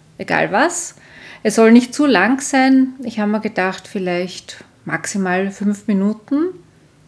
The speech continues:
Und falls ihr einen eigenen Podcast habt, könnt ihr ja kurz dazu, dazu sagen, wie euer Podcast heißt und worum es da kurz geht. Und ja, es gibt mehrere Möglichkeiten, mir eine Audiodatei zu schicken.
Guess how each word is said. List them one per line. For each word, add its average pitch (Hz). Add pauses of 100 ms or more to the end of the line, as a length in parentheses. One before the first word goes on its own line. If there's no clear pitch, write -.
(600)
Und 214
falls 190
ihr 214
einen 208
eigenen 220
Podcast 220
habt, 196
könnt 208
ihr 202
ja 190
kurz 233
dazu, 269
dazu 277
sagen, 240
wie 220
euer 196
Podcast 196
heißt 247
und 233
worum 214
es 208
da 208
kurz 202
geht. 247 (760)
Und 233 (380)
ja, -
es -
gibt -
mehrere 226
Möglichkeiten, 247
mir 254
eine 240
Audiodatei 214
zu 214
schicken. 262